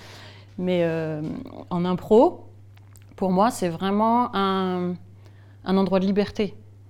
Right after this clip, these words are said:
C'est un endroit de, de joie. C'est un endroit de bouillon, de chacun revient et on buffe ensemble. C'est un endroit où chacun vient avec ce qu'il est et on se réunit. Et c'est la fête, quoi.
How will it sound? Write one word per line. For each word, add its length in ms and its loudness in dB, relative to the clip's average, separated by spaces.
C'est 200 -8
un 140 -2
endroit 340 0
de, 420 -4
de 240 -4
joie. 480 0
C'est 180 -12
un 120 -6
endroit 320 -6
de 100 -6
bouillon, 580 -2
de 380 -4
chacun 400 -2
revient 680 0
et 140 -2
on 80 -4
buffe 300 -2
ensemble. 500 -6
C'est 280 -10
un 160 -8
endroit 360 -2
où 320 -6
chacun 320 -8
vient 220 -6
avec 200 -6
ce 80 -14
qu'il 220 -4
est 360 -2
et 80 -6
on 100 -8
se 80 -16
réunit. 380 -4
Et 60 -6
c'est 140 -10
la 100 -6
fête, 260 -8
quoi. 160 -12